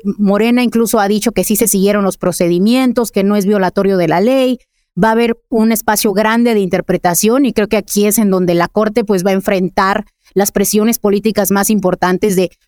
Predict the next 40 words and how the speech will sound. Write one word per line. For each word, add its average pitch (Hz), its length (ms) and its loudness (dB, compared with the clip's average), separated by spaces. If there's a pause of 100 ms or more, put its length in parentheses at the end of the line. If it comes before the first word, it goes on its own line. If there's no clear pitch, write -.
cómo 247 260 0
interpreta, 202 640 -2
de 196 100 -2
quién 254 220 0
interpreta 202 540 0
qué, 202 320 0
etcétera. 202 460 -2 (280)
Sabemos 247 440 0
que 220 100 0
la 190 120 0
Corte, 233 520 -2
eh, 208 240 0
no 233 240 2
es 277 160 0
mayoritariamente 208 840 0
morenista, 185 640 0 (100)
entonces 196 440 0
muy 208 160 2
probablemente 202 680 0
no 208 180 0
se 214 160 0
vaya 208 240 2
a - 20 2
ver 196 280 -2 (120)
una 226 220 0
aprobación 214 640 0
así 214 180 -2
tan 214 220 0
sencilla 214 480 0
de 202 80 0
lo 175 100 0
que - 140 -2
sucedió 180 340 0
en 196 60 2
el 196 100 0
Congreso. 170 560 0 (460)
Y 233 100 0
creo 330 220 0
que 359 160 0 (100)
aquí, 302 540 0